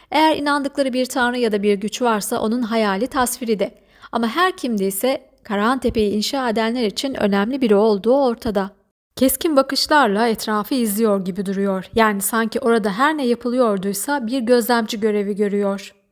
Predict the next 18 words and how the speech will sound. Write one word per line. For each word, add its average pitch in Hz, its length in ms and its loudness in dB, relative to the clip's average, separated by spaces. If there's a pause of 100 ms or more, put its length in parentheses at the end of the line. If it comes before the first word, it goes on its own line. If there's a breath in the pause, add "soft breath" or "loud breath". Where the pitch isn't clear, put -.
(100)
Bu 214 100 4
bölümde 202 400 4
yine 240 440 -2
kayaya 208 400 0
oyularak 214 580 0
yapılmış 202 580 -4
on 247 220 -2
adet 190 360 -2
fallus 226 540 -2
ve 226 160 -2 (160)
yerden 233 400 0
çıkan 240 320 -4
yılanı 214 400 2
andıran 220 440 0
bir 240 240 -2
dikili 220 240 -2
taş 196 320 -6
var. 196 200 -4